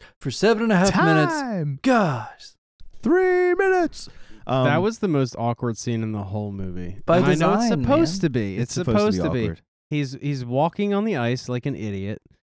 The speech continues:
Speaker 3: even though, like, putting on skates would be idiotic too, because he's, that's, he's not about that. But obviously he's doing this for the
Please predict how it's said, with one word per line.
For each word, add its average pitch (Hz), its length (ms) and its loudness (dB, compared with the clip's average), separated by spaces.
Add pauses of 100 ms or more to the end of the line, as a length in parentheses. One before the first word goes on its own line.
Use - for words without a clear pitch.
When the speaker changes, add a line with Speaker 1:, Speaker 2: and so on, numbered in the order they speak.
(100)
Speaker 3:
even 160 280 0
though, 165 180 2
like, 139 380 -2 (160)
putting 151 280 -2
on 131 140 -2
skates - 520 -4
would 127 160 0
be 113 260 -4
idiotic 107 520 -4
too, 143 340 0
because 110 400 -6
he's, 107 200 -10 (100)
that's, 107 280 -8
he's 120 220 -6
not 117 160 -4
about 101 300 -6
that. 98 240 -8 (360)
But 139 120 -4
obviously 147 460 0
he's 123 180 -4
doing 131 340 -4
this 123 180 -6
for - 200 -12
the 104 200 -12